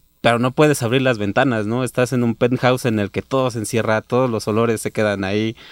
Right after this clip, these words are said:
Pues, ¿de qué te sirve, no? O sea, haber pagado tanto <laughs> dinero para que un día, este, tu propio departamento vuele en pedacitos, ¿no? <laughs> Es, es algo muy extraño y creo que, que por eso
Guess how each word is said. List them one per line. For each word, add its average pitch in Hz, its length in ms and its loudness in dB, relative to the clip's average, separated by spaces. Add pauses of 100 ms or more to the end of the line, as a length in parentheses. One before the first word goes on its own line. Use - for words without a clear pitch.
(340)
Pues, 113 120 -8
¿de 110 100 2
qué 120 100 -2
te 110 120 0
sirve, 101 380 0
no? 107 200 -2
O 92 100 -6
sea, 101 100 0
haber 104 220 0
pagado 117 340 2
tanto 117 320 0
<laughs> - 0 -
dinero 127 500 2 (540)
para 107 240 2
que 104 400 -2 (600)
un 117 200 2
día, 117 440 4
este, 98 480 -2
tu 107 160 -2
propio 104 760 0 (440)
departamento 110 720 2
vuele 113 200 2
en 117 120 0
pedacitos, 92 580 -2
¿no? 123 80 0 (140)
<laughs> 170 160 -6
Es, 127 200 0 (140)
es - 380 -4
algo 123 180 2
muy 113 160 2
extraño 107 400 0
y 92 60 -4
creo 107 180 0
que, 113 320 -4 (100)
que 98 120 -6
por 110 180 0
eso 120 320 0